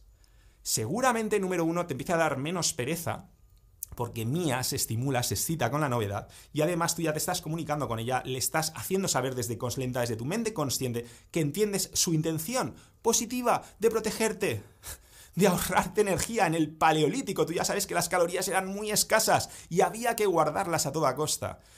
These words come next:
Mia te está ahorrando todo eso, entonces tú le tienes que decir, "Mia, lo capto, no te preocupes,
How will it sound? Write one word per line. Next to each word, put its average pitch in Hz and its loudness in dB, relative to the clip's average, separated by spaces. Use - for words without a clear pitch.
Mia 185 -2
te 170 -4
está - 0
ahorrando 139 0
todo 117 -2
eso, 120 0
entonces 131 -6
tú 139 -6
le 131 -4
tienes 139 -6
que 131 -8
decir, 120 -4
"Mia, 151 -2
lo 120 -2
capto, 135 -2
no 131 -2
te 123 -2
preocupes, 135 -6